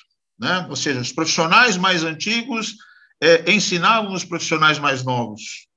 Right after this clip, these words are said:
né? E, e esse compartilhamento saía dali do, dessas reuniões pra troca de informações no dia a dia, né? É, era um outro ambiente, era uma outra realidade,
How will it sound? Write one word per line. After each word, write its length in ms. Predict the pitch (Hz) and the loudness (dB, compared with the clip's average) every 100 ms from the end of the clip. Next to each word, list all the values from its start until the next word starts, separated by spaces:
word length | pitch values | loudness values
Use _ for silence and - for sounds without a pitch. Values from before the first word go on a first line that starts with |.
| _ _ _ | _ _ _
né? 320 | - 139 180 175 - - - - | -2 0 0 -4 -12 -18 -20 0
E, 60 | 139 143 135 123 120 143 | 4 6 8 6 6 6
e 20 | |
esse 220 | 175 180 | 4 2
compartilhamento 1040 | 185 190 185 180 185 175 185 214 214 226 | 2 4 2 6 6 6 4 2 0 -2
saía 500 | 214 - 180 196 190 | 0 2 2 2 0
dali 340 | 175 156 156 160 | 2 2 2 0
do, 720 | 147 143 135 127 120 113 110 - | -2 -2 -2 -4 -4 -8 -12 -12
dessas 420 | 123 180 185 160 135 | 4 6 6 2 4
reuniões 720 | 160 156 147 180 214 220 - | 2 2 0 0 0 -2 -4
pra 220 | - 202 | -4 -2
troca 320 | 220 226 220 | 0 0 0
de 100 | 214 | -4
informações 580 | 185 202 190 175 202 202 | -4 -2 -2 -2 -2 -4
no 120 | 202 | -4
dia 200 | 180 208 | -2 -2
a 40 | |
dia, 440 | 170 160 196 135 107 _ _ | -2 -2 -4 -4 -10 _ _
né? 340 | 120 185 214 - - - - - | -4 -2 -4 -12 -20 -20 -14 -4
É, 500 | 139 135 131 123 - | 2 4 4 4 2
era 160 | 143 156 | -2 -2
um 100 | 165 | 0
outro 260 | 196 180 | 0 0
ambiente, 600 | 175 151 147 180 220 208 | -4 -4 -2 -2 -2 -2
era 100 | 156 | -4
uma 300 | 147 147 147 | -6 -6 -2
outra 260 | 156 165 151 | 0 0 -2
realidade, 840 | 143 139 143 139 160 202 208 240 | 0 -2 -2 2 2 2 0 -6